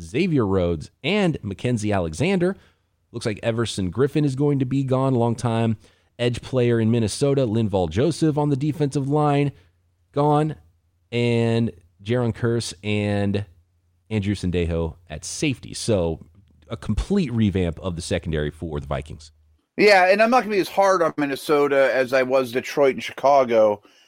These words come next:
Speaker 2: but I think they got worse. I, and the reason I'm gonna give them a little bit pass is they just didn't have any cap space. They, I mean, that's their fault. I mean, I get that. But, I mean, that defense, you swap out Joseph for Pierce. Okay, they're both big noses. They'll do the job.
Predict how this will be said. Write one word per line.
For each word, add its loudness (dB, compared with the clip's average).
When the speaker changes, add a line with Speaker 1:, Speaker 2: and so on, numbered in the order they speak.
Speaker 2:
but 4
I 6
think 0
they 4
got 4
worse. 2
I, 4
and 0
the 0
reason 0
I'm 2
gonna 0
give 0
them 0
a 2
little 2
bit -12
pass 0
is -6
they 4
just -2
didn't 2
have -2
any 0
cap -2
space. -4
They, 0
I -6
mean, -4
that's -2
their 2
fault. 2
I 2
mean, 0
I 2
get -6
that. 2
But, 8
I 2
mean, -2
that 2
defense, 2
you -4
swap 2
out 6
Joseph 2
for -4
Pierce. 0
Okay, 4
they're 0
both 4
big 0
noses. 0
They'll 0
do -4
the 0
job. 2